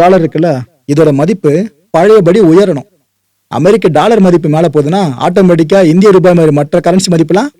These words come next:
ஓகே, ரெண்டாவது விஷயம் என்ன நடக்கணும், உலக அளவுல நிறைய போர் நடந்துகிட்டு இருக்குல்ல, நம்ம சேனல் ஃபாலோ பண்ற எல்லாருக்குமே தெரிஞ்சிருக்கும். அந்த போர்கள் நிக்கணும். பிசிக்கலா பேட்டரி ஃபெயிலியர் நடந்திருக்க போரை பத்தி மட்டும் சொல்லல,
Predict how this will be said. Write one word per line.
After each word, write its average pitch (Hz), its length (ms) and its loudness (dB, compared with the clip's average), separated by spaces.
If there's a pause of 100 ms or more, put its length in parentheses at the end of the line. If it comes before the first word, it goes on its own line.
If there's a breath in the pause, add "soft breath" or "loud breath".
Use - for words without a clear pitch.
(440)
ஓகே, 123 180 -8 (680)
ரெண்டாவது 226 260 2
விஷயம் 190 160 0
என்ன 185 140 0
நடக்கணும், 160 380 -4 (640)
உலக 220 240 2
அளவுல 214 220 2
நிறைய 208 140 2 (100)
போர் 233 220 2
நடந்துகிட்டு 190 320 -2
இருக்குல்ல, 226 260 -4 (480)
நம்ம 147 200 -6
சேனல் 214 200 -2
ஃபாலோ 190 220 2
பண்ற 180 160 0
எல்லாருக்குமே 175 320 0
தெரிஞ்சிருக்கும். 170 480 -2 (600)
அந்த 151 120 0 (100)
போர்கள் 214 400 2
நிக்கணும். 170 300 -4 (720)
பிசிக்கலா 220 380 0
பேட்டரி 208 240 0
ஃபெயிலியர் 226 240 2
நடந்திருக்க 190 400 0
போரை 190 160 2
பத்தி 175 180 0
மட்டும் 170 200 -2
சொல்லல, 135 220 -4